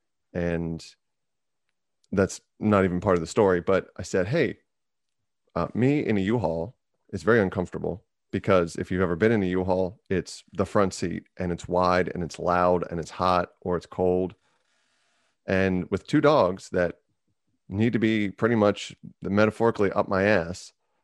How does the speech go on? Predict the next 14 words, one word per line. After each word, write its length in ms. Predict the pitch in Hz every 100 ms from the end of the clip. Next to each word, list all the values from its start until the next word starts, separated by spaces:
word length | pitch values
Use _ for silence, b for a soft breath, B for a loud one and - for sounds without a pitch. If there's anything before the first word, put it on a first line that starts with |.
| _ _ _ _ _ _ _ _ _ -
How 140 | 104
about 140 | 123 151
we 100 | 139
don't 180 | 135 127
do 140 | 131
that? 240 | 107 92
How 100 | 95
about 180 | 113 127
the 60 | 98
two 220 | - 135
of 100 | 113
you 120 | 120
drive 380 | 98 98 98 90
separate 500 | - 147 - 85